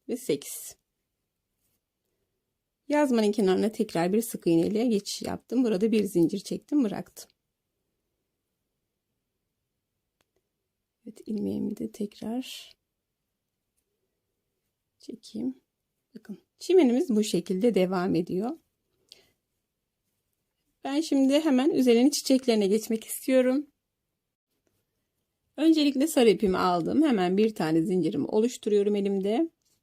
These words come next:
Bakın, burada tepe noktasında beş tane zincir çekerek küçük bir yuvamızı oluşturmuştuk. İpimi buraya sabitledim. Tekrar yuvaya giriyorum. Bir tane ilmek alıyorum.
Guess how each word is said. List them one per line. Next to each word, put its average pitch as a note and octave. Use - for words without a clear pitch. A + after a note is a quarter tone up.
Bakın, A3
burada E4+
tepe C#4+
noktasında F3
beş A3+
tane F3
zincir F3
çekerek A3
küçük A3
bir E3+
yuvamızı F#3+
oluşturmuştuk. F#3
İpimi G#3
buraya A3+
sabitledim. D#3
Tekrar D#4
yuvaya B3+
giriyorum. A3
Bir B3+
tane F#3
ilmek A3
alıyorum. A3+